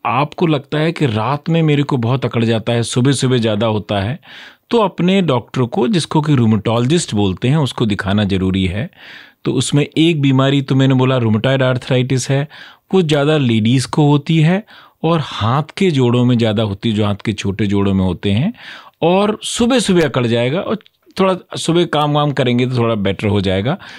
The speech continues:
but यदि उसका ट्रीटमेंट ना किया जाए तो जोड़ आपके पूर्णतः खराब हो सकते हैं। ये तो हो गया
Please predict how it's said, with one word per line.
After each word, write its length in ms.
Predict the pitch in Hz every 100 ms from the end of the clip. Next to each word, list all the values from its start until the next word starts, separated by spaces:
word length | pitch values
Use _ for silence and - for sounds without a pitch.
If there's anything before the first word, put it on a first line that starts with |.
| - -
but 100 | 156
यदि 180 | 175 185
उसका 260 | 170 196
ट्रीटमेंट 720 | 185 - 185 180 196 196 175 170
ना 140 | 202
किया 300 | 196 165 135
जाए 300 | 113 120 202 _ - - - _
तो 100 | 247
जोड़ 340 | 190 147 139 127
आपके 280 | 107 -
पूर्णतः 460 | 151 117 107 104 127
खराब 380 | - 98 98 92
हो 100 | 85
सकते 360 | 87 - -
हैं। 220 | 82 95 - - - _
ये 80 | 190
तो 180 | 190 196
हो 120 | 185
गया 260 | 180 196